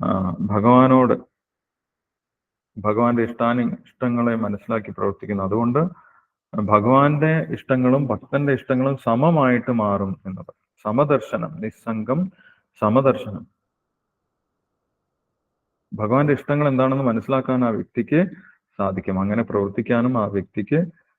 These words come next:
സാധിക്കും. അങ്ങനെ തന്റെ ഉയർന്ന നിലയെക്കുറിച്ച് ആ വ്യക്തിക്ക് ബോധ്യമുണ്ടാകും. ഞാൻ ഈ ഭൗതിക ശരീരങ്ങൾക്കനുസരിച്ച് പ്രവർത്തിക്കുന്ന, പ്രവർത്തിക്കേണ്ടവനല്ല,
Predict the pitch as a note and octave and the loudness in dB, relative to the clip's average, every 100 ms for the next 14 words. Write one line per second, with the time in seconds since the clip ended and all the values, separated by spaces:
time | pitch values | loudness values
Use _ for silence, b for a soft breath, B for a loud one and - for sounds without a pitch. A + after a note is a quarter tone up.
0 | _ _ G#2 G2+ G2+ G2 F#2+ F#2 G#2 A#2+ | _ _ 2 2 0 -2 -4 -2 0 0
1 | B2 A2+ A2 B2 C3 - _ _ _ _ | 2 0 2 2 2 0 _ _ _ _
2 | A2 A#2 B2+ D3+ E3 D#3 A#2 A#2 B2 C3 | -2 2 2 4 4 4 4 2 2 -2
3 | B2 G#2+ G2+ G2 - G#2 G#2+ G2+ G2 G2+ | -2 -4 -6 -6 -10 -10 -6 -4 -4 -6
4 | F#2+ - - _ _ _ _ _ _ _ | -8 -10 -14 _ _ _ _ _ _ _
5 | _ - G#2 A2+ G#2+ _ _ _ _ _ | _ -12 -10 -8 -10 _ _ _ _ _
6 | - A2+ F#2+ G2+ A2+ C#3 C3+ B2 A#2+ A#2+ | -2 0 2 2 4 4 6 4 4 2
7 | A#2 A#2+ G#2 G2+ G#2+ G#2+ G2+ G2+ G2 G#2 | 2 0 -4 -4 -4 -4 -2 0 -2 -6
8 | G2+ A2+ A2 G#2+ - _ G2+ G2 G2+ G2+ | -6 -4 -2 -2 -6 _ -4 -4 -4 -4
9 | A2 G#2 G#2 G2 F#2+ - | -2 0 0 0 0 -2